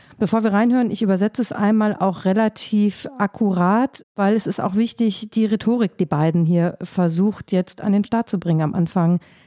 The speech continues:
des Jahres. Er sagt: „Heute kommen wir hier nur einen Tag vor dem sechsten Januar zusammen, einem Tag, der für immer in unserer Erinnerung bleiben wird, weil wir an diesem Tag beinahe Amerika verloren hätten, alles verloren hätten.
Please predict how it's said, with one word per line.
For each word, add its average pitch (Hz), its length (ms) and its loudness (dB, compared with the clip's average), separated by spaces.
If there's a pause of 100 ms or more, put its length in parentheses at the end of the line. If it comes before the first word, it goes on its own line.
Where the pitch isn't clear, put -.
(140)
des 208 160 -2
Jahres. 151 720 0 (520)
Er 196 200 2
sagt: 165 520 0
„Heute 254 200 2
kommen 233 320 2
wir 208 140 2
hier 226 320 2
nur 226 380 2
einen 247 300 2
Tag 208 300 -2
vor 220 220 0
dem 226 160 2
sechsten 196 360 -2
Januar 190 380 2
zusammen, 196 640 0
einem 190 300 2
Tag, 208 340 0
der 196 140 0
für 220 140 -4
immer 240 280 0
in 214 80 0
unserer 208 360 0
Erinnerung 214 480 0
bleiben 160 360 0
wird, 180 300 0 (340)
weil 185 160 2
wir 214 100 0
an 180 120 2
diesem 214 300 0
Tag 208 320 -2
beinahe 190 500 2
Amerika 190 500 0
verloren 151 440 -2
hätten, 151 340 -4 (240)
alles 190 340 0
verloren 143 400 0
hätten. 151 380 -6